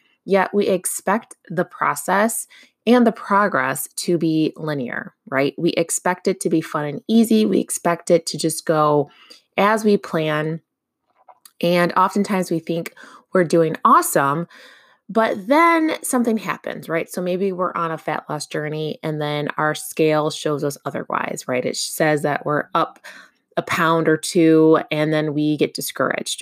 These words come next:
Or maybe we have a friend that's doing the same program or plan that we are,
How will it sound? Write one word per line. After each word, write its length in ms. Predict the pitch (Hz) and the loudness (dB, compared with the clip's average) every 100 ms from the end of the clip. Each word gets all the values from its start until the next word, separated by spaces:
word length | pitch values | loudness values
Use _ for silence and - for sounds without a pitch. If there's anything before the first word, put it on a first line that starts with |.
| - | 2
Or 260 | 165 156 | 4 4
maybe 440 | 156 165 165 170 160 | 4 2 2 0 -2
we 160 | 160 | -4
have 120 | 160 151 | -8 -8
a 60 | |
friend 420 | 151 - 160 160 | -12 -6 -4 -4
that's 220 | - - - | -6 -8 -6
doing 240 | 170 160 | -4 -2
the 80 | 156 | -4
same 340 | - 156 151 | -6 -6 -8
program 540 | - 202 190 185 175 160 | -6 -2 0 2 2 -2
or 80 | |
plan 360 | - - 196 190 | -6 -4 -2 0
that 120 | 185 | 0
we 160 | 185 170 | 2 2
are, 380 | 160 156 160 | 2 2 0